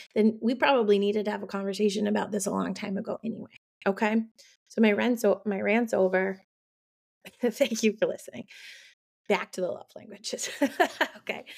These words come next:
So there's five love languages, right? Um, so I think I'm gonna start, I'm trying to think which one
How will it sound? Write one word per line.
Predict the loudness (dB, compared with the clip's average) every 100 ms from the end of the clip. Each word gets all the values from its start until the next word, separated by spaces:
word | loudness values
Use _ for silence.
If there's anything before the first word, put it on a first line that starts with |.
| -20 -20 -20
So | -4 2 4 4 2 -4 -2
there's | 0 0 -2 -2
five | 0 0 2
love | 2 2
languages, | -4 -6 -10 -10 -12 -6
right? | -2 -2 -2 _ _ 0
Um, | 0 0 -2 -6 _ _ _ _ _ _ _ _ _ _ -12
so | -8 0 2 4 0
I | -8
think | -6 -2 0 2
I'm | 2
gonna | 4 2
start, | -2 0 2 2 -2
I'm | -6
trying | -2 2
to |
think | 2 2
which | 0
one | -2 -2 -4